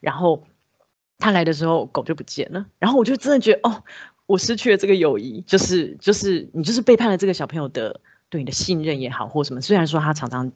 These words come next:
我，我，我也可以觉得，比如说他讲十句话，你可能有五句是谎话，就是小朋友的那种，就是胡扯啦，很可爱的胡扯，或者是关于他的家世背景，关，关于他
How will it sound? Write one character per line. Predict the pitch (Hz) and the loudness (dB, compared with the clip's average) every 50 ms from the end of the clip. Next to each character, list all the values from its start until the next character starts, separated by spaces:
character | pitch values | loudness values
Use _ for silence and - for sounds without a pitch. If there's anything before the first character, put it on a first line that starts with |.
| _ _ _ _ _ | _ _ _ _ _
我， | - 160 156 | 0 2 2
我， | 156 160 160 143 | 4 4 4 6
我 | 165 180 180 | 6 6 6
也 | 185 | 6
可 | 175 - 202 | 4 2 0
以 | 165 147 | 0 0
觉 | 151 147 143 | 0 -2 -2
得， | 139 - 143 | -2 -2 -6
比 | 135 156 | -6 -4
如 | 156 | -4
说 | 151 | -4
他 | 156 | -2
讲 | 151 151 113 | -2 -4 -6
十 | 127 - - | -6 -6 -8
句 | 127 139 147 | -4 -2 -2
话， | 139 147 139 | 0 0 -2
你 | 127 120 | -2 -4
可 | - 131 | -8 -8
能 | 123 | -8
有 | 123 - | -8 -8
五 | - 123 | -10 -10
句 | - - 143 | -8 -8 -6
是 | 123 139 | -6 -6
谎 | 131 - - | -6 -6 -8
话， | - - - 127 - - _ _ _ - | -6 -2 -2 -2 -2 -2 _ _ _ -4
就 | - 160 | 0 0
是 | 165 156 | 0 0
小 | - 127 | 0 -2
朋 | 123 123 143 | -2 -2 -2
友 | 135 | -4
的 | 127 - 110 | -4 -4 -4
那 | 127 135 | -4 -4
种， | 131 - 113 98 120 151 - - - - - - - - - | -2 -4 -6 -6 -6 -12 -14 -16 -16 -16 -16 -18 -20 -16 -10
就 | - 143 | -6 -4
是 | 135 139 147 143 | 0 0 2 0
胡 | 131 - - 139 135 160 | 0 0 0 2 4 4
扯 | 165 - - 143 131 | 2 2 0 0 0
啦， | 123 127 131 131 143 | 0 0 -2 -2 0
很 | 135 143 139 147 | 2 2 2 2
可 | - - - | 2 -2 -2
爱 | - 147 131 | 0 0 0
的 | 131 131 | 0 -4
胡 | 127 - 123 117 | -6 -8 -10 -10
扯， | - - 143 | -8 -8 -4
或 | 143 165 156 | 0 0 0
者 | 147 139 | 0 -2
是 | 139 - 147 | -4 -4 -4
关 | 151 160 143 143 | -2 0 0 0
于 | 131 | -2
他 | 135 143 | -4 -4
的 | 135 135 139 143 127 - | -4 -4 -4 -6 -8 -8
家 | - - 165 160 | -2 -2 -2 0
世 | 165 - 170 | 0 -2 -2
背 | - - 151 | 0 0 0
景， | 151 151 131 123 | 0 -2 -8 -8
关， | - 156 | -8 -6
关 | 151 156 160 165 | -2 0 0 0
于 | 147 | 0
他 | 139 151 156 | -2 -4 -6